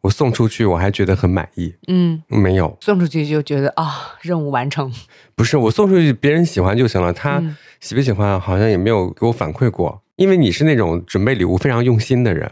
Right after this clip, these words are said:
Speaker 2: 嗯。
Speaker 1: 你要去观察的。
Speaker 2: 我要等反馈的。
Speaker 1: 啊，对，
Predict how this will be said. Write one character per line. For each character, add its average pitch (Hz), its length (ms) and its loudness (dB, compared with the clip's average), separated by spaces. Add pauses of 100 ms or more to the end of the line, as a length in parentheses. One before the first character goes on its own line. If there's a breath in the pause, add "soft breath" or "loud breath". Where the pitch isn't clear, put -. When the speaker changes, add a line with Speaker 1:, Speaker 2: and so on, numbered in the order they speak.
(140)
Speaker 2:
嗯。 160 360 -2
Speaker 1:
你 101 120 2
要 101 340 0
去 - 100 -6
观 123 240 0
察 110 220 0
的。 - 320 -4
Speaker 2:
我 175 80 2
要 208 100 2
等 143 240 -2 (260)
反 135 160 -4
馈 165 200 0
的。 113 100 -8 (300 soft breath)
Speaker 1:
啊， 95 200 0
对， 87 200 0